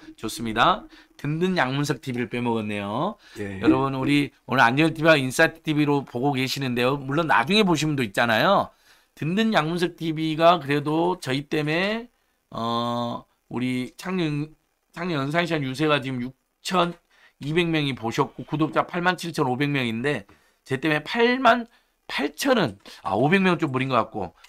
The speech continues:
Speaker 1: 팔만 칠천육백 명이라도 돼야 되지 않겠습니까? 백 명이라도 늘어나.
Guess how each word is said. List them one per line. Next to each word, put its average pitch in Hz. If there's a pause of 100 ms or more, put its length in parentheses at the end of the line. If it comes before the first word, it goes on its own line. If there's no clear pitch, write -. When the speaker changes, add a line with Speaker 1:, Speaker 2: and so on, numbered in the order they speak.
(140)
Speaker 1:
팔만 180
칠천육백 160
명이라도 214
돼야 107
되지 135
않겠습니까? 131
백 123
명이라도 175
늘어나. 165